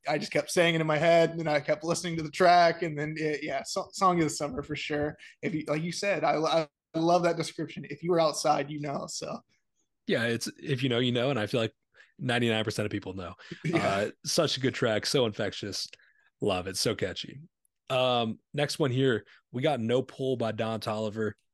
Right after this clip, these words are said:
Speaker 2: a standout from Lovesick. It's a great track.
Speaker 1: Yeah, uh, on our summer playlist. Shout out Don T. Um, really good project, so.
Speaker 2: Yeah, I saw somebody talking about how they feel like he's just not an album artist, which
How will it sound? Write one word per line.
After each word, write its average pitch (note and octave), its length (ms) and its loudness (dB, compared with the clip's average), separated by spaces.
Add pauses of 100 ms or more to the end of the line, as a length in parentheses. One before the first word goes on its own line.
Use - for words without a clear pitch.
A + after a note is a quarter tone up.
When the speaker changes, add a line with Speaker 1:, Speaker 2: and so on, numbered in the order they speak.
(300)
Speaker 2:
a C3 60 -4
standout A2+ 520 0
from A2+ 160 -2
Lovesick. A2 480 -2 (280)
It's - 100 -10
a - 20 -6
great A#2 300 0
track. F#2 340 -4 (800)
Speaker 1:
Yeah, E3+ 300 0
uh, C#3+ 300 2
on D3 120 4
our C#3+ 100 2
summer D3 300 2
playlist. D#3+ 440 0
Shout D3 240 0
out D3 140 -2
Don C#3+ 240 -6
T. E3 380 -2
Um, D3+ 460 -2 (480)
really E3 220 -2
good F#3 200 0
project, F#3 440 0
so. C3+ 200 -8 (1200)
Speaker 2:
Yeah, G#2+ 300 -2 (300)
I C3+ 80 -2
saw F3+ 120 4
somebody C#3 280 2
talking A#2+ 280 0
about A2+ 200 0
how A#2 100 2
they A#2 140 0
feel C3 160 2
like A2 100 -2
he's A#2+ 260 -4
just - 360 -6 (240)
not A2+ 240 0
an G#2 60 -2
album G2+ 280 -4
artist, F#2 420 -6 (460)
which E3 300 -2